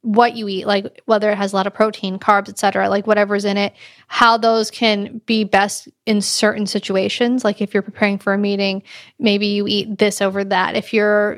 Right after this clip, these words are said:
going into a negotiation situation, eat something spicy because, you know, like, all these different things. And it just reminded me of, of that. And so I think I'm gonna remember that next time I find myself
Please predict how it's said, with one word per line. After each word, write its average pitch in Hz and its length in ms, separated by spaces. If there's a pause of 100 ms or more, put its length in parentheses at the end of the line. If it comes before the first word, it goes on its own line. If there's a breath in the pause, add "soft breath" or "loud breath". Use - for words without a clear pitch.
going 214 260
into 208 180
a 208 40
negotiation 202 600
situation, 196 640
eat 214 180
something 196 280
spicy 202 520
because, 202 460
you 226 140
know, 233 100 (300 loud breath)
like, 262 120
all 277 200
these 302 160
different 254 400
things. 233 360
And 214 400 (220)
it 233 160
just 226 220
reminded 214 500
me 208 300
of, 196 520
of 220 200
that. 190 340 (140)
And 208 420
so - 320
I 214 100
think 240 160
I'm 233 100
gonna 220 260
remember 208 340
that 208 220
next 202 220
time 208 160
I 190 100
find 196 240
myself 208 400